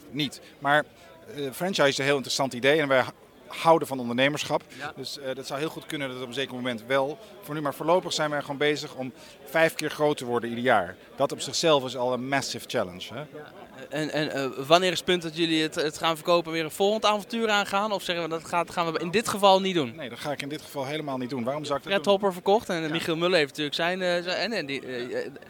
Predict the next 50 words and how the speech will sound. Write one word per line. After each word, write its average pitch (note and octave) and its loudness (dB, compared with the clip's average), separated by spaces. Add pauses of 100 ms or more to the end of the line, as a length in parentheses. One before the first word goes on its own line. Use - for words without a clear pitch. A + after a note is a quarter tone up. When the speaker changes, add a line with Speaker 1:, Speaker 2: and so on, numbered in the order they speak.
(160)
Speaker 2:
jullie E3+ 6
Speaker 1:
Fred G3+ -2
Hopper E3+ -14
heb D#3 -16
ik D3 -18
bijvoorbeeld C#3+ -6
tien F3 -4
jaar C3 2
gedaan, G#2 -4
hè? B2 -10 (340)
Speaker 2:
Ja. C#3+ -14
Speaker 1:
Om B2+ -2
een A#2+ -2
beetje A#2 2
beeld A2+ -2
te - -14
geven. F#2 -12 (240)
En C3+ -6
dit F3 2
is D3 -6
zo'n E3 4
grote D3 -4
challenge. A#2+ -4 (200)
En C3 -8
omdat D3 0
het D3+ -10
ook C#3+ 2
mensen D#3 0
op A#2+ -10
zo'n D#3+ 2
manier C#3 -4
raakt, B2 0
vind E3+ -10
ik F#3 -8
het D#3+ -10
ook C3+ -6
een C3 -8
super E3 -6
interessant C#3 -2
probleem B2+ 4
om B2 -4
aan A#2+ 2
te - -12
werken. A#2+ 4 (200)
We C3 -6
doen D#3 2
het D3 -2
nu C#3+ -2
in C3 0
Nederland. C#3 0